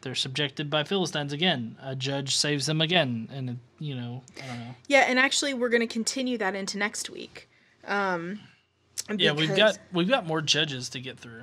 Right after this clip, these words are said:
Speaker 2: Oh, yeah, we have more judges. Um, next week, uh, we're gonna talk about, um, certain areas being oppressed by the Canaanites. Another judge, let's see. Um,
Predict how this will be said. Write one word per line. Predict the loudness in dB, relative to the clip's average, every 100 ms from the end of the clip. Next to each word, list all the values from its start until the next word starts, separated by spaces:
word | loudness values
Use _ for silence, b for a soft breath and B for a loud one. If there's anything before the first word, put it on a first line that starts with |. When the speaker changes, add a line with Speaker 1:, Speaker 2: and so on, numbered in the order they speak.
| 8
Speaker 2:
Oh, | 8
yeah, | 10
we | 6 4
have | 2 2
more | 4 2
judges. | 2 2 2 2 0 B B B
Um, | 2 4 4 2 B B
next | 2 4 4 2
week, | -2 -2 -4 -8 -4
uh, | 0 2 2
we're | 0 -2
gonna | -2 -2
talk | -2 -2 -2 -2
about, | -2 0 2 0 -2 -6 -4
um, | -6 -6 -8 -12 _ -12 -12 -12 _ _ _ _ _ _ -6
certain | 0 2 2 2
areas | 2 4 2 0
being | -4 -2
oppressed | -2 2 0 0 -2
by | 0
the | -2
Canaanites. | -4 -4 -2 0 0 0 -2 -6 -8 -4
Another | -2 0 0 0 0
judge, | 0 2 2 2 -2 -4 -4
let's | -6
see. | -6 -8 -8 -10 b b b b b -14
Um, | -8 -6 -6 -4 -4 -6